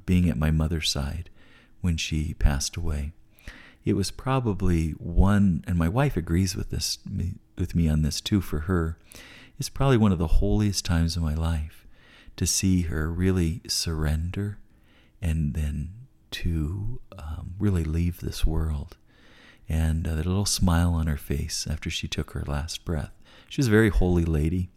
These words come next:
suffered a lot in her life, and I can just assume that she was met by Jesus and escorted into heaven. And you could tell by the smile on her face as she passed from this world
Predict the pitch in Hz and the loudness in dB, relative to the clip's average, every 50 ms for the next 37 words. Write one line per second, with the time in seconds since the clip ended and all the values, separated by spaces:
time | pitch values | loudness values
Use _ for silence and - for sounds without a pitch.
0 | _ _ _ _ - - - - - - - - 101 - - 95 92 85 82 82 | _ _ _ _ -20 -20 -20 -20 -8 -2 2 2 2 4 4 2 2 2 2 2
1 | 80 80 78 80 80 76 76 80 80 80 80 78 78 78 80 80 - - - - | 2 0 0 -2 -2 -4 -2 -4 -4 -2 -2 -2 -2 -2 -2 -4 -8 -16 -20 -20
2 | _ - - - - _ _ - 90 85 78 78 78 80 - - 92 90 87 95 | _ -20 -20 -20 -20 _ _ -2 0 0 2 2 2 0 0 0 -2 -2 0 0
3 | 92 - - 101 - - - - 87 82 80 80 82 78 - - - _ _ _ | -2 -2 -2 -2 -2 0 0 2 2 2 2 0 -2 -6 -10 -20 -20 _ _ _
4 | _ _ _ - _ _ - 98 95 87 - - - 92 87 87 85 82 82 - | _ _ _ -20 _ _ -8 -6 -6 -6 -6 -2 0 0 0 2 0 -2 -2 -4
5 | - - - - - - - - _ _ - 95 87 87 87 - - - 92 87 | -10 -12 -18 -20 -20 -20 -20 -20 _ _ 0 2 2 2 0 -2 -2 -2 -2 -2
6 | - - 87 85 82 85 87 85 - - - - 87 85 82 82 85 - - - | -2 -4 -4 -2 -2 -2 -4 -2 -2 -4 -4 -4 -6 -4 -4 -2 -2 -2 -2 -2
7 | - 90 87 87 87 95 90 87 87 90 90 82 82 92 92 87 90 87 90 - | -2 -4 -2 -2 -2 -2 0 0 0 0 0 -2 0 -2 0 0 -2 -2 -4 -6
8 | - - - - - - - - - 95 92 98 107 110 - 135 - - 135 127 | -14 -20 -20 -20 -20 -20 -20 -4 0 2 4 4 4 4 2 -2 0 0 0 2
9 | 117 110 107 101 95 - - - 92 90 92 92 92 92 92 90 87 87 87 - | 2 2 2 2 2 0 0 0 2 2 2 2 2 2 2 0 0 -2 -4 -4
10 | - - 87 85 82 80 82 - - - - - - _ _ _ - 95 90 - | -4 -2 -2 0 0 -2 -6 -6 -8 -8 -10 -12 -18 _ _ _ -8 -6 -6 -6
11 | - - - - - - 85 87 - - - - - - 92 90 82 - - - | -6 -6 4 4 4 4 4 -2 -4 -8 -14 -14 -6 -2 -2 0 0 -2 -4 -6
12 | - 95 92 90 90 95 104 - | -4 -4 -2 -2 -2 -4 -6 -10